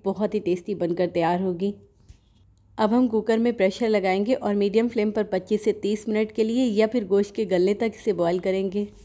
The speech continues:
गोश्त को पकते हुए पच्चीस मिनट हो चुके हैं। अब हम इसे चेक करेंगे। देखने में ही लग रहा है कि गोश्त गल चुका है। अब हम इन पीसेस को अलग कर लेंगे और यखनी सेपरेट कर लेंगे।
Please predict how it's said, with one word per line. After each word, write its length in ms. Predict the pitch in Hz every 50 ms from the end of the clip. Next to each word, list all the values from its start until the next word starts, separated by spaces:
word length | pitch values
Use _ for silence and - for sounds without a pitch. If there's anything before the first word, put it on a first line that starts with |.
| - - - _ _ - _ _ - - - - - - - _ _ _ _ _ _ -
गोश्त 340 | 220 214 254 269 277 277 -
को 80 | 285 277
पकते 300 | - 220 214 - 262 254
हुए 180 | 254 269 277 269
पच्चीस 420 | 262 220 214 - - 254 247 -
मिनट 240 | 247 233 233 220 226 -
हो 100 | 220 214
चुके 280 | 214 - 208 - - 214
हैं। 180 | 220 240 269 -
अब 180 | 240 240 220 247
हम 100 | 240 247
इसे 180 | 240 254 240
चेक 260 | 226 - 214 208 208
करेंगे। 420 | - 208 202 214 214 208 226 233 247 - - _ _ _ _ _ _ _ _ _ - - - - - - - - - - - -
देखने 360 | 214 247 254 247 - 277 294
में 120 | 285 285
ही 140 | 277 294 294
लग 220 | 247 226 220 214
रहा 80 | 240 240
है 100 | 254 262
कि 140 | 254 277 262
गोश्त 360 | 208 214 226 233 226 226 -
गल 160 | - 220 214 214
चुका 280 | 214 240 226 202 240 233
है। 160 | 233 277 277
अब 200 | 262 233 240 214
हम 120 | 240 240 240
इन 120 | 240 226
पीसेस 360 | 220 247 240 240 - 277 254 -
को 100 | - 254
अलग 280 | 226 208 214 214 214 -
कर 140 | 233 220
लेंगे 300 | 220 220 208 214 220 269
और 140 | 269 247 220 220
यखनी 320 | 214 214 214 - 254 247
सेपरेट 380 | 247 - 180 - - 214 202 -
कर 120 | - 214
लेंगे। 380 | 214 214 214 220 208 226 226